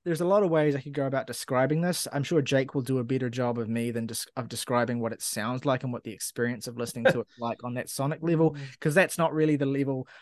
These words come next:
Speaker 1: I want to attack it on. I'm really fascinated by what this album is trying to do conceptually, what this album is kinda trying to be about, because to a certain extent,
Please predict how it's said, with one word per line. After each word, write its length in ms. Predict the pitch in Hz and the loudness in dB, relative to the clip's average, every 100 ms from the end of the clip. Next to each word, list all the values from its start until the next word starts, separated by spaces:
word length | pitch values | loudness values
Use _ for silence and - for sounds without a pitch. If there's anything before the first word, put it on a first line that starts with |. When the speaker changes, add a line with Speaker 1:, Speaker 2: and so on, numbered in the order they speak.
| - | 2
Speaker 1:
I 140 | 139 | 6
want 160 | 160 180 | 6 6
to 60 | 180 | 4
attack 300 | 165 175 202 | 2 0 2
it 80 | |
on. 260 | 190 190 190 - - - _ _ | 4 2 0 -6 -20 -20 _ _
I'm 240 | 170 214 240 | 2 4 8
really 160 | 220 190 | 8 6
fascinated 640 | - 165 - 170 156 147 | 4 -2 0 0 0 0
by 140 | 147 135 | -2 -2
what 280 | 139 143 - | -2 -6 -4
this 240 | 143 131 139 | -4 -2 0
album 380 | 131 127 131 | 0 0 -4
is 120 | 127 - | -6 -8
trying 260 | - 135 | -6 -4
to 60 | 131 | -4
do 460 | 117 123 120 120 - _ - | -4 -4 -4 -8 -14 _ -8
conceptually, 880 | 135 117 - 147 - - 120 107 | -6 -6 -4 -4 -4 -4 -4 -4
what 180 | 120 139 | -4 -2
this 160 | 147 143 | -2 0
album 260 | 139 139 | 2 2
is 100 | 127 | -2
kinda 160 | - 117 | -4 -4
trying 180 | - 131 | -2 -2
to 60 | |
be 140 | 120 120 | -2 -2
about, 600 | 101 95 120 101 - - _ - - - _ - | -4 0 0 0 -4 -12 _ -20 -20 -20 _ -2
because 640 | 175 185 185 170 151 - - _ _ _ _ _ - | 0 6 8 8 4 -2 -6 _ _ _ _ _ 0
to 120 | 196 | 2
a 40 | |
certain 340 | - 220 226 208 | 4 6 6 4
extent, 640 | - - 180 156 - - | 0 0 2 0 -2 -10